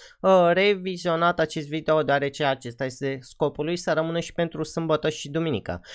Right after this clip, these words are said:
Și de aceea vă spun că acest live de vineri, de la ora șase jumătate, maxim șapte, va fi făcut constant în fiecare săptămână. Dacă nu pot, o să anunț, dar să știți așa ca idee, poate unii dintre voi efectiv nu știați de acest lucru la cum am mișcat eu.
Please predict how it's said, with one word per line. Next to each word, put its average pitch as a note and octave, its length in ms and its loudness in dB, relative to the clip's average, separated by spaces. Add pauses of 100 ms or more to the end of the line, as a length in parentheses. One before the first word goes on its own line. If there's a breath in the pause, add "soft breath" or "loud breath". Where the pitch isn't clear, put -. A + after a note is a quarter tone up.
(140 loud breath)
Și - 220 -8
de E3 120 4
aceea E3 380 6
vă E3+ 160 2
spun F3+ 380 -4
că F#3 100 -4
acest D#3+ 380 -2
live E3 260 4
de C#3+ 160 2
vineri, E3 540 -2
de C#3 160 -2
la C3+ 180 2
ora C#3+ 320 2
șase F3 520 -2
jumătate, D#3+ 600 0
maxim D3 560 -2
șapte, E3+ 600 0 (240 loud breath)
va D3 180 2
fi F#3 200 -2
făcut E3+ 440 -4
constant E3 640 -4
în D#3 100 -4
fiecare D#3 480 0
săptămână. D3+ 440 -4 (120)
Dacă D3+ 260 -2
nu D#3 120 -4
pot, D#3 340 -6
o D3+ 160 2
să C#3+ 520 0
anunț, D3 480 0
dar F3+ 260 2
să E3+ 180 -6
știți E3+ 340 -6
așa D#3 260 -2
ca C#3+ 220 0
idee, D3 420 -2
poate E3 440 0
unii F#3+ 340 -4
dintre F3+ 260 -4
voi E3+ 240 -2
efectiv F3 420 -6
nu D#3+ 180 -6
știați D#3+ 360 -2
de D3+ 60 0
acest D#3 320 -2
lucru D3+ 280 -4
la C#3 160 4
cum D#3 200 -4
am C#3 120 -2
mișcat C#3 400 -4
eu. - 240 0